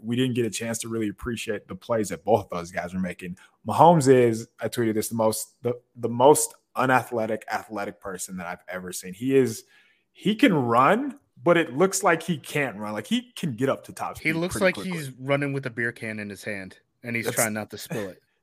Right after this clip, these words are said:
Speaker 2: Like,
Speaker 1: Yeah, like,
Speaker 2: that's
Speaker 1: he's
Speaker 2: what it looks
Speaker 1: waddling,
Speaker 2: like.
Speaker 1: man. It's
Speaker 2: Yeah.
Speaker 1: hilarious. But he's moving fast, like, he's running away from dudes. And I feel like, um, the longest scramble that he had last game was the first time where I kinda saw him, like,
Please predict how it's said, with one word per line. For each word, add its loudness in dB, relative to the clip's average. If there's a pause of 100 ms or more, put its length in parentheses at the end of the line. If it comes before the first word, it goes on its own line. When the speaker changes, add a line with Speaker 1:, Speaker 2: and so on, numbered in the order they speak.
Speaker 2:
Like, -4
Speaker 1:
Yeah, 0
like, 6
Speaker 2:
that's 4
Speaker 1:
he's 4
Speaker 2:
what 2
it -2
looks 8
Speaker 1:
waddling, 2
Speaker 2:
like. -4
Speaker 1:
man. 4
It's 6
Speaker 2:
Yeah. 8
Speaker 1:
hilarious. 4 (340)
But 8
he's 4
moving 6
fast, 10
like, 8
he's 2
running 8
away 6
from -4
dudes. 2
And 2
I 2
feel -2
like, 2 (480)
um, 0 (160)
the 0
longest 4
scramble -2
that -2
he -4
had -4
last 0
game -6 (380)
was 2
the -2
first 0
time 2
where 4
I 4
kinda -4
saw 0
him, -4
like, -6